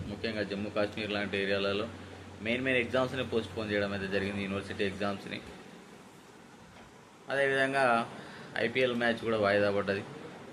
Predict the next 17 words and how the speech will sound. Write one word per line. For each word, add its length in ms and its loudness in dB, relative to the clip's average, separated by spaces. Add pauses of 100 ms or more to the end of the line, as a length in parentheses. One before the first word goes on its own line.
(1160)
అంటే, 380 2 (1600)
వీటన్నిటికంటే 720 4
ఇంకా 160 4
రైల్వే 360 4
స్లోగా 340 4
ఉంటది. 360 0 (640)
కాబట్టి, 380 2
ఇంకా 380 2
గ్రూప్ 300 0
డికి 160 0
సంబంధించినటువంటి 840 -2
ఎగ్జామ్ 520 0
కొంచెం 360 -2
డిలే 260 4
అయ్యేటటువంటి 600 2
ఆస్కారం 480 0
అయితే 400 -2